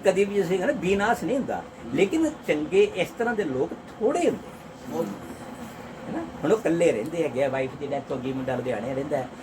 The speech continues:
Speaker 1: ਲੇਕਿਨ ਉਹ ਆਪਦੇ ਤਿੰਨ ਘੰਟੇ ਉਹ ਸਵੇਰੇ ਲਾ ਕੇ ਆਉਂਦੇ ਆ, ਉੱਥੇ ਇੱਕ ਚੈਰੀਟੇਬਲ ਹਸਪੀਟਲ ਆ ਉੱਥੇ।
Speaker 2: ਹੂੰ।
Speaker 1: ਪੱਲਿਓਂ ਉੱਥੇ ਸੌ ਦੋ ਸੌ ਰੁਪਈਆ ਦੇ ਕੇ ਆਉਂਦੇ ਆ, ਉਹ
Speaker 2: ਹੂੰ।
Speaker 1: ਫ੍ਰੀ ਆ।
Speaker 2: ਹੂੰ।
Speaker 1: ਫਿਰ ਆ ਕੇ ਆਪਦੇ ਕਲੀਨਿਕ ਦੇ ਉੱਤੇ,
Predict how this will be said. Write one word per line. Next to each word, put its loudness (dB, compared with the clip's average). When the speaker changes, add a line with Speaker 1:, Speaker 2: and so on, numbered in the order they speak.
Speaker 1:
ਲੇਕਿਨ 8
ਉਹ 2
ਆਪਦੇ 2
ਤਿੰਨ 4
ਘੰਟੇ 2
ਉਹ -2
ਸਵੇਰੇ 0
ਲਾ 2
ਕੇ -4
ਆਉਂਦੇ 0
ਆ, 2
ਉੱਥੇ -2
ਇੱਕ -2
ਚੈਰੀਟੇਬਲ 2
ਹਸਪੀਟਲ -2
ਆ -8
ਉੱਥੇ। -12
Speaker 2:
ਹੂੰ। -4
Speaker 1:
ਪੱਲਿਓਂ 6
ਉੱਥੇ 0
ਸੌ 2
ਦੋ 0
ਸੌ -4
ਰੁਪਈਆ 0
ਦੇ 6
ਕੇ -2
ਆਉਂਦੇ -6
ਆ, -8
ਉਹ -6
Speaker 2:
ਹੂੰ। -4
Speaker 1:
ਫ੍ਰੀ 2
ਆ। 2
Speaker 2:
ਹੂੰ। -4
Speaker 1:
ਫਿਰ 8
ਆ 2
ਕੇ -4
ਆਪਦੇ -4
ਕਲੀਨਿਕ -10
ਦੇ -8
ਉੱਤੇ, -10